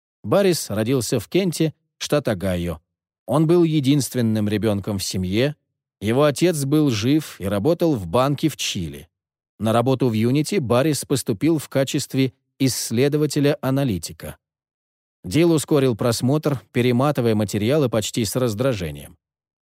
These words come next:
В конце концов он смотал микрофильм назад и вернул его в папку.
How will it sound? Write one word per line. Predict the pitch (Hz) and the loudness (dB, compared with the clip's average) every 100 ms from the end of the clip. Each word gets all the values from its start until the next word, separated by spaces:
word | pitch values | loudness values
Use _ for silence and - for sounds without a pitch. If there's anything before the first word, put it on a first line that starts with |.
| _ | _
В | - | -6
конце | 110 107 165 | -4 0 2
концов | 160 147 180 185 - | 2 2 0 0 -2
он | 147 | -2
смотал | 143 151 151 - 156 117 | 0 0 0 2 2 2
микрофильм | 113 117 113 - 110 | 0 0 -2 0 0
назад | 107 101 143 160 _ _ _ _ - | 0 0 0 -2 _ _ _ _ -4
и | 117 | 0
вернул | 120 123 165 | 2 2 2
его | 143 107 127 | 2 0 0
в | 123 | -2
папку. | 135 95 - 76 | -4 -6 -8 -18